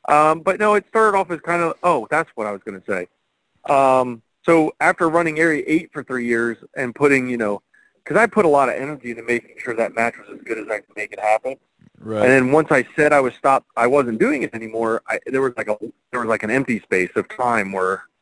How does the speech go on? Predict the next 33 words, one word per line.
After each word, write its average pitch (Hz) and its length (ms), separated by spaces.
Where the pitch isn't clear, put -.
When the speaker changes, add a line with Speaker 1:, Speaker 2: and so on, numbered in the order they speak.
Speaker 1:
you - 80
know, 113 80
I 107 80
could - 100
just 104 140
lay 117 160
around 110 260
and 107 100
get 110 220
fat. 104 300
So 123 160
instead, 131 460
I've, 120 260
I've 117 220
been 123 160
doing 123 260
this. 117 260
So 98 100
I've, 101 140
I 117 220
just 127 240
put 135 160
a, 110 140
putting 214 160
a 170 40
lot 151 160
of 143 60
energy 139 380
into 120 180
this 120 220
to, 113 240
uh, 101 260
you 151 140